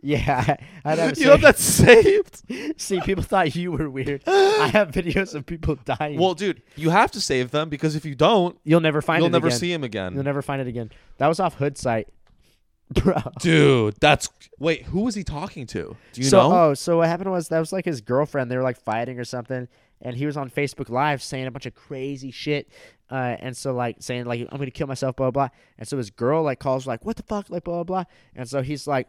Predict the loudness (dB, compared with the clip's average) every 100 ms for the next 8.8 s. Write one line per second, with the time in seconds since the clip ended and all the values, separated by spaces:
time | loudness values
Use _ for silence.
0 | -6 0 2 2 -2 _ _ -6 -4 0
1 | 0 2 2 2 2 0 0 2 0 0
2 | -6 -8 -6 -6 -2 -4 -2 -4 -4 0
3 | 0 0 0 0 4 2 2 -2 0 2
4 | 4 0 -4 0 4 6 8 10 8 4
5 | -2 -4 -20 _ -12 -6 -4 -4 -8 -2
6 | 0 4 4 4 2 2 2 -2 -4 -4
7 | -6 _ _ _ -16 -14 -6 -6 -2 8
8 | 8 8 2 -2 -2 -4 -4 -8